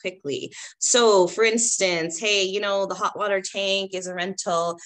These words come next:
And if you hurry up and come and buy this property, um, we're gonna pay the hot water tank rental for the next year or two,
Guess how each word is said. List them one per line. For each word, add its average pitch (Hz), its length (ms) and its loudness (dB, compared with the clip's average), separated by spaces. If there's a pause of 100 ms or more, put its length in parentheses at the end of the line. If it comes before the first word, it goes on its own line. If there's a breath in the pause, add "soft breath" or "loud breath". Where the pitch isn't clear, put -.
(180 loud breath)
And 180 100 -4
if 180 80 -8
you 226 140 -8
hurry 226 320 -2
up 202 140 -2
and 202 100 -8
come 208 160 -8
and 190 100 -6
buy 180 160 0
this 180 220 -4
property, 175 640 -6 (260 loud breath)
um, 175 320 4
we're 208 140 4
gonna 208 140 0
pay 208 160 -2
the 190 80 -6
hot 196 180 0
water 170 240 0
tank 175 320 -6
rental 170 280 -4
for 175 140 -6
the 165 60 -8
next 156 320 -6
year 160 180 -4
or 135 60 -4
two, - 260 -8